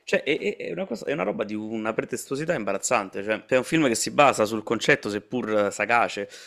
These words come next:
di star portando il messia, no? Questa figura messianica all'interno dell'M C U, quando di messianico non c'è nulla dall'inizio alla fine. Cioè, nel senso, non trovo un minimo cambiamento rispetto alle strutture fallaci e rivedibili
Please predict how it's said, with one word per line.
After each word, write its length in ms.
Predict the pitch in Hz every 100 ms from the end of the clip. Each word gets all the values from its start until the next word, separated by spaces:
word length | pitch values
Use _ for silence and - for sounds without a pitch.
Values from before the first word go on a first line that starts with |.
| - _
di 500 | - 117 120 107 104
star 560 | 95 - 113 104 101 95
portando 440 | 107 - 120 107 104
il 80 |
messia, 520 | 104 104 - - 120 101
no? 140 | 113
Questa 260 | 101 95 101
figura 240 | 110 113
messianica 520 | 104 - - 110 92
all'interno 360 | 92 101 127 110
dell'M 280 | 101 101 120
C 160 | -
U, 120 | 107 - - - - - _
quando 240 | 160 104
di 100 | 104
messianico 520 | 139 156 117 123 123
non 100 | 107
c'è 160 | 101 -
nulla 220 | 98 127
dall'inizio 400 | 107 101 117 -
alla 100 | 101
fine. 320 | 90 127 113 -
Cioè, 160 | -
nel 140 | 90 113
senso, 540 | 143 - 104 87 _ _ _ _ _
non 460 | 110 120 113 110
trovo 220 | 123 139
un 80 | 120
minimo 260 | 110 123 113
cambiamento 540 | 110 107 101 120 -
rispetto 400 | 101 - 104 -
alle 160 | 104 101
strutture 580 | - 104 - 104 95 -
fallaci 720 | - 101 90 104 90 92 92
e 380 | 92 92 90 85
rivedibili 760 | 98 95 92 98 87 92 87